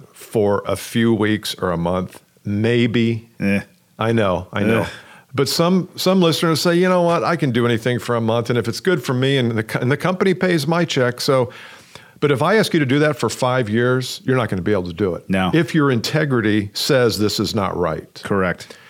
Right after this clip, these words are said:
Speaker 1: And so I, I agree totally that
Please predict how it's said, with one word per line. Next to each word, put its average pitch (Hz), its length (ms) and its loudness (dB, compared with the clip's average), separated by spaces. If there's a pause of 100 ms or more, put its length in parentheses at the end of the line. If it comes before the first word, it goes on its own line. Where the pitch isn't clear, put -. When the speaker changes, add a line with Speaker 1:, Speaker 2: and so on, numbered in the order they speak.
(220)
Speaker 1:
And 117 140 0
so 127 520 0 (340)
I, 117 140 0
I 117 160 -2
agree 110 360 2
totally 98 560 0
that 98 420 0